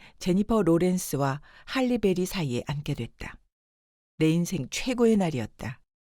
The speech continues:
비행기 안에서, 촬영장에서 나는 비범한 배우들과 제작진 몇 명에게 속독으로 대본을 읽는 법과 대사 암기 비법 몇 가지를 알려주었다. 그리고 무슨 일이 내 앞에 펼쳐졌을까?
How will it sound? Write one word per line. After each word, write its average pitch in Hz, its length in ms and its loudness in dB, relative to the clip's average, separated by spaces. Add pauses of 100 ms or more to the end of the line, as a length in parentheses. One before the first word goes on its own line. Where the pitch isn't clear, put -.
(1120)
비행기 226 340 6
안에서, 135 560 -2 (360)
촬영장에서 220 1040 0 (100)
나는 160 320 0 (240)
비범한 165 560 0
배우들과 147 720 -2 (240)
제작진 147 500 -4
몇 139 160 0
명에게 123 600 -2
속독으로 233 540 -2
대본을 175 500 0
읽는 165 280 0
법과 117 460 -8 (300)
대사 160 320 0
암기 151 360 -2
비법 - 420 -4
몇 143 200 -2
가지를 180 400 0
알려주었다. 151 800 -4 (1000)
그리고 214 260 0
무슨 175 420 0
일이 240 160 2
내 156 160 4
앞에 180 240 0
펼쳐졌을까? 180 1000 -2